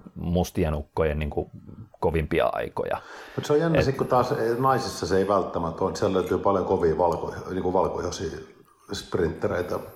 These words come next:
Speaker 2: ollut siis kyllä kautta aikoja.
Speaker 1: Niin.
Speaker 2: Bulgariasta ja D D R:stä ja, ja
Speaker 1: No,
Speaker 2: Ve-,
Speaker 1: mut
Speaker 2: Venäjältä,
Speaker 1: siinä
Speaker 2: Neuvostoliitosta
Speaker 1: No
Speaker 2: tullut
Speaker 1: joo,
Speaker 2: ja
Speaker 1: no siellä on nää Jarmo, Jarmo, Jarmila, mikä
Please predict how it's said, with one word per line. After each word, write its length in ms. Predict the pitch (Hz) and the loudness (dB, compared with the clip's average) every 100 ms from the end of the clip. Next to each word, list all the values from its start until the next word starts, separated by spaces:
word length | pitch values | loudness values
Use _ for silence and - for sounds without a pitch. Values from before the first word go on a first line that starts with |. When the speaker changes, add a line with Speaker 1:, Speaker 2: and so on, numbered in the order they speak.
| - - | -12 0
Speaker 2:
ollut 260 | 87 82 | 2 2
siis 380 | - 82 87 - 107 | 0 -6 -8 -12 -4
kyllä 140 | 92 80 - | -2 -2 0
kautta 360 | 92 82 - | 0 0 2
aikoja. 340 | 82 73 73 76 - - - - - - - | 2 2 -4 -8 -12 -20 -20 -20 -18 -14 -2
Speaker 1:
Niin. 140 | 165 | 2
Speaker 2:
Bulgariasta 720 | 180 185 185 185 175 - 85 | 6 6 6 6 6 4 0
ja 140 | 78 | 2
D 200 | 87 87 | 4 2
D 200 | 80 80 | 2 2
R:stä 360 | 76 80 - - | 2 0 -2 -6
ja, 200 | 76 76 - - - | -2 -2 -2 -10 -4
ja 120 | 82 | 0
Speaker 1:
No, 300 | 110 120 120 | 4 4 4
Speaker 2:
Ve-, 160 | 101 110 | 2 0
Speaker 1:
mut 120 | 107 | 2
Speaker 2:
Venäjältä, 280 | 98 90 87 | 2 4 4
Speaker 1:
siinä 200 | 113 107 | 4 4
Speaker 2:
Neuvostoliitosta 800 | 82 82 - 78 80 80 - 87 | 4 0 -2 -2 0 -2 -4 -2
Speaker 1:
No 60 | |
Speaker 2:
tullut 220 | 107 117 | 2 4
Speaker 1:
joo, 140 | 117 113 | 6 4
Speaker 2:
ja 100 | 113 | 4
Speaker 1:
no 100 | 104 | 2
siellä 220 | 117 110 | 2 2
on 100 | 107 | 2
nää 140 | 104 | 2
Jarmo, 580 | 101 104 98 95 92 87 92 - 76 90 | 4 4 2 0 0 -2 -6 -12 -10 -2
Jarmo, 400 | 95 85 82 82 - _ - - - _ - - - - 90 | 0 2 0 -2 -6 _ -14 -14 -16 _ -16 -14 -12 -4 2
Jarmila, 520 | 87 82 85 80 80 | 2 2 2 2 2
mikä 360 | 80 76 78 | 0 0 0